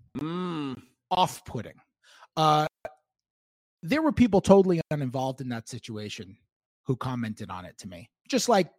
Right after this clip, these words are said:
Speaker 2: totally uninvolved teams. Not with Utah, not with the Knicks, not with Dallas. Have no interest in Donovan Mitchell, have no interest in Jalen Brunson.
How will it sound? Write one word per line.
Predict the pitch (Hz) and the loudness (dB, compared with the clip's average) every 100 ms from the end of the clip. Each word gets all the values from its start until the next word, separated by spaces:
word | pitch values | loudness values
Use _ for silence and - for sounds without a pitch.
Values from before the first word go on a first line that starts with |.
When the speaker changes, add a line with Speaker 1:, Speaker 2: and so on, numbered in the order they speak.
| _ _ _ _ - | _ _ _ _ 2
Speaker 2:
totally | 202 202 196 | 8 8 8
uninvolved | 170 156 147 135 | 4 4 2 0
teams. | - 98 92 165 | -4 -10 -4 2
Not | 175 | 2
with | 147 139 | 2 0
Utah, | 127 - 113 | -2 0 -2
not | 110 147 | 0 -2
with | 117 | -2
the | 120 | -6
Knicks, | 110 101 - 143 | -6 -6 -10 -4
not | 135 - | -2 -2
with | 117 | -8
Dallas. | 107 95 98 98 - _ - | -6 -6 -6 -8 -10 _ -6
Have | - 135 | 0 4
no | 151 180 196 | 12 12 12
interest | 175 165 160 143 - | 6 4 2 2 -2
in | 156 156 139 _ - | -4 -4 -4 _ -4
Donovan | 143 143 131 | 2 2 2
Mitchell, | 131 127 139 | -2 -4 -4
have | 120 120 | -4 -2
no | 165 185 | 4 4
interest | 165 180 165 135 117 - _ | 6 0 2 0 -2 -10 _
in | 143 131 | -6 -4
Jalen | 127 117 104 | -4 -4 -6
Brunson. | 104 98 - 95 | -8 -10 -12 -16